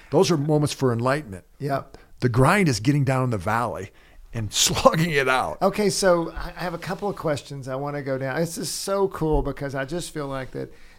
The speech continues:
Speaker 2: you guys are, are just practicing. You've practiced, I should say, and again, continue to practice. Parenting never stops.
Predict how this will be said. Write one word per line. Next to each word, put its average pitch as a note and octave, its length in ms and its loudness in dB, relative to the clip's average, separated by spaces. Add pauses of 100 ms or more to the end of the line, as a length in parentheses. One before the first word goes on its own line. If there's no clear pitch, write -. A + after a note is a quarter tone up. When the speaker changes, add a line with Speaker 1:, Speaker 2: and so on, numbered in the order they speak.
Speaker 2:
you D3+ 120 -2
guys D3 360 -2
are, C3 260 -2
are B2+ 360 -4 (520)
just F#3 280 -2
practicing. F#3 760 -2
You've E3 180 2
practiced, B2+ 540 -8
I C3+ 80 -4
should C3+ 260 -8
say, - 140 -2
and G3+ 100 -4
again, G#3 280 -4
continue A#3 420 -2
to D#3 80 -2
practice. B2+ 360 -6
Parenting E3 340 -4
never D#3 200 0
stops. C3 400 -8